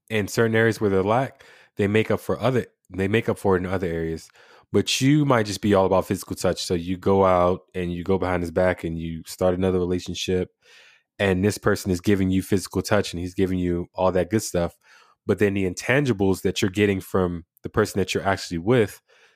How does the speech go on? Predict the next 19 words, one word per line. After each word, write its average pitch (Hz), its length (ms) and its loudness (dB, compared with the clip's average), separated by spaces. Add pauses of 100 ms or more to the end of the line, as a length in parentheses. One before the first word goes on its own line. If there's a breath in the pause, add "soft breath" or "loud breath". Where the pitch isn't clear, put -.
(160 soft breath)
this - 200 -6
new 147 140 2
person 127 320 0
isn't 98 220 -4
giving 92 240 -2
you 78 160 -12
that. - 140 -20 (300)
But 107 140 4
all 104 240 4
you 135 220 2
see 113 340 2
is 98 240 -2 (320)
they're 98 100 2
fulfilling 110 540 0
your 95 140 2
physical - 380 -4
touch - 300 -2
need. 78 260 -12 (800 soft breath)
So 95 440 2